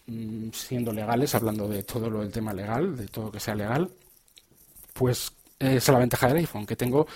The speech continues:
los servicios de Google también. Los, en, en un Android no tiene los servicios de Apple, pero en un iPhone tiene los servicios de Apple,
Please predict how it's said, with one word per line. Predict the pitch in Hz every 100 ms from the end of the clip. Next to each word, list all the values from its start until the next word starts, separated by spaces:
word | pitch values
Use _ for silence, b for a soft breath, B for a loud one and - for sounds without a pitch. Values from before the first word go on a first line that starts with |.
| B B B
los | 131
servicios | 127 131 135
de | 123
Google | 131 135 120
también. | 117 156 120 - B B B B
Los, | 127 123
en, | 131 131
en | 135 135
un | 151 165 165
Android | 185 214
no | 160
tiene | 139 135
los | 123
servicios | 120 113 101
de | 107
Apple, | 92 90
pero | 107 110
en | 117
un | 131
iPhone | 135 147 170
tiene | 131 113
los | 110
servicios | 113 139 127
de |
Apple, | 139 208 220